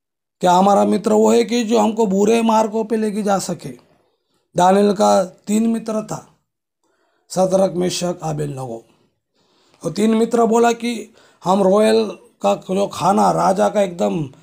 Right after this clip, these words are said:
अच्छा खाना को हम खाएगा नहीं, हम दाग मधु नहीं पिएगा, हम अलग रहेगा।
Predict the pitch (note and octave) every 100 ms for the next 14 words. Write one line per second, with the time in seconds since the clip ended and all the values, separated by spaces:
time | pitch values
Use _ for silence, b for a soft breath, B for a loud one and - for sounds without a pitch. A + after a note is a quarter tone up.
0 | b b - F3+ F#3 G#3 - F3 F#3+ F#3
1 | F#3 F3+ E3+ C#3+ D3+ D#3+ D#3+ C3 - _
2 | _ _ _ _ _ _ b b b b
3 | G3 A3+ G3 G#3 G#3 A#3 A3+ A#3+ A#3 G3
4 | F3+ D#3 B2+ A#2+ - _ _ _ b b
5 | b F3+ F#3 - D#3+ E3+ F3+ D#3+ D3 B2
6 | A#2